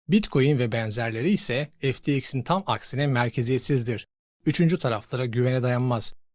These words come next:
Yani F T X borsası battığında mağlup olan merkeziyetsiz değil, merkezi yapılardı. Fiyat paracı ekonomistler,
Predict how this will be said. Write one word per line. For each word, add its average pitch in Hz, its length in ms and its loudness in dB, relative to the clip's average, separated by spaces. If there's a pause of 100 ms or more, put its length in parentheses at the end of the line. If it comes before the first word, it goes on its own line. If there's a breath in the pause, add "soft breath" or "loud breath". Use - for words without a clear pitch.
Yani 143 320 4
F 120 140 -4
T 156 220 0
X - 180 -2
borsası 113 400 -2
battığında 113 520 -2
mağlup 117 380 -2
olan 127 320 0 (240 soft breath)
merkeziyetsiz 120 760 -2
değil, 135 260 -2 (100)
merkezi 123 440 0
yapılardı. 117 580 -2 (640)
Fiyat 202 320 6
paracı 120 280 0
ekonomistler, 123 680 -2